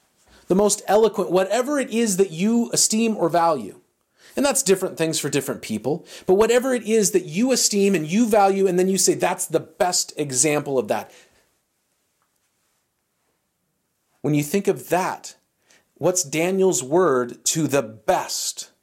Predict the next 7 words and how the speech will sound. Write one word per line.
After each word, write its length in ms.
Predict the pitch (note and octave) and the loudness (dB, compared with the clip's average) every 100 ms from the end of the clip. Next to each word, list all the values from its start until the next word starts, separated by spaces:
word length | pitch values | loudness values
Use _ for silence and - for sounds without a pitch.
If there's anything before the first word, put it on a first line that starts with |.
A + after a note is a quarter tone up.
| _ _ - | _ _ -12
of 120 | - | -2
his 260 | E3 D#3+ | 0 0
day? 320 | C3+ D3+ G2+ - _ _ _ _ _ _ _ _ _ _ _ _ _ _ _ _ _ | 0 -2 -2 -10 _ _ _ _ _ _ _ _ _ _ _ _ _ _ _ _ _
That 180 | - A#2+ | -8 -4
God 220 | D#3+ F#3 | 0 0
has 120 | G3 D3+ | 0 -4
decreed 440 | D3 - E3+ B2+ | -8 -4 -6 -8